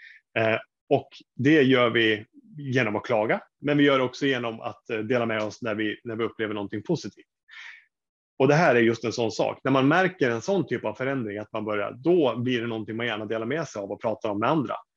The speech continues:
Man kanske inte går vidare och säger att "gör den här övningen, den var helt fantastisk", men man sprider just det här. I och med att man börjar observera mer positiva saker så är det också den typen av saker man delar med sig av andra. Ringar på vattnet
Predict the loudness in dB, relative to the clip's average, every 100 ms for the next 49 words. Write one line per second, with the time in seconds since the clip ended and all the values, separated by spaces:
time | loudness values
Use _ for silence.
0 | -6 -2 0 2 4 6 6 6 4 0
1 | -2 -2 -4 -4 -4 2 2 2 0 0
2 | -2 -2 -6 -6 -8 -6 -6 -6 -8 -10
3 | -6 -6 -6 -12 0 2 2 -2 -12 -20
4 | _ -2 0 2 4 4 2 0 -4 -8
5 | -6 -8 -12 _ _ 0 2 2 2 2
6 | 2 2 0 -4 0 0 0 -4 -8 -10
7 | -14 -14 -10 -4 0 0 2 -2 -2 _
8 | -20 _ -2 0 0 0 -2 -2 -4 0
9 | 0 0 -4 -2 -6 -4 -4 -4 -4 -4
10 | -2 0 0 0 -2 -2 -6 -6 -8 -8
11 | -10 _ _ _ _ _ _ 0 4 4
12 | 4 0 -2 -4 _